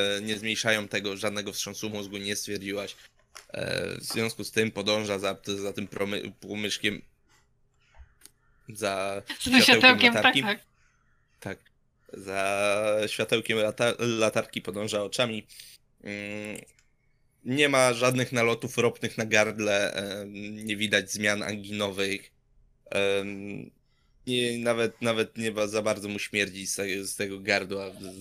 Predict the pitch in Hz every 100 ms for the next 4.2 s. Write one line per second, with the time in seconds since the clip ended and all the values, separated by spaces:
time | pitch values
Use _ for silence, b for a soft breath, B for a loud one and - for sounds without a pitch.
0 | 98 101 104 98 98 - 101 95 104 101
1 | b - _ - 101 98 98 101 101 101
2 | 110 110 135 123 117 110 98 110 120 107
3 | 107 107 104 101 - 104 101 101 - 101
4 | 98 98